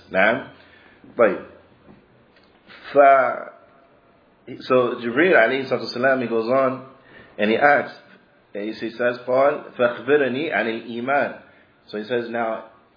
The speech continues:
tell me what is Iman. Inform me about Iman. What is faith?"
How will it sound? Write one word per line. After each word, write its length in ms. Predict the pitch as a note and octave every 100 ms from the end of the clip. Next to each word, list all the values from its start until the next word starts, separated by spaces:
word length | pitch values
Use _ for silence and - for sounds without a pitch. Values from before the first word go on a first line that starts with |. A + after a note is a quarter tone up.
| _ -
tell 240 | E3+ F3
me 140 | C3 C#3+
what 200 | C#3 D3
is 120 | C#3
Iman. 460 | B2+ A#2+ A#2 G#2 D#2 - _
Inform 580 | G#2+ G#2+ - D3 D#3+ C#3+
me 140 | B2+ B2+
about 420 | G#2+ A#2 A#2+ -
Iman. 460 | A#2+ A2 A2 F#2 - - _
What 140 | A2+ B2
is 120 | -
faith?" 320 | - G2+ F2+